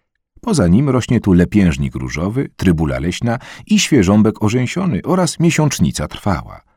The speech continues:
Wśród przedstawicieli owadów spotkać w tym miejscu można rozpucza lepiężnikowca, chrząszcza o aparacie gębowym przekształconym w długi ryjek.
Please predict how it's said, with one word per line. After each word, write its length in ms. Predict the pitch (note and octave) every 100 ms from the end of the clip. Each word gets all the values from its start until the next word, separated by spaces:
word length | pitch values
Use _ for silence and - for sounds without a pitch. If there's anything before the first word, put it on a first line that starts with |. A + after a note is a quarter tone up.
| _ _ _ _ _
Wśród 340 | - C#3 G3+
przedstawicieli 840 | - A2+ - - D2+ C#2+ B2 A2 C2+
owadów 540 | C2 E3 C#2+ C2 - - -
spotkać 480 | - - A#3+ G3+ E3+
w 60 | -
tym 200 | F3 F3
miejscu 300 | E3+ - A2
można 340 | C3+ B2 F#2+
rozpucza 480 | D2+ - D3+ D3 B2+
lepiężnikowca, 1080 | F2+ E2+ D#2 C2+ D2 - G2+ - - G1+ - _
chrząszcza 600 | - B2+ A2 C#2+ - G#2
o 160 | F#2 D#2+
aparacie 440 | D#2 D#2+ A#2 E2+
gębowym 500 | D#2 D2 G2 A2+ G2+ - - -
przekształconym 760 | G3 F3+ - G2+ - A2 G#2+
w 40 | D2
długi 340 | D2 C2 D#2+
ryjek. 560 | F2 D2 - - _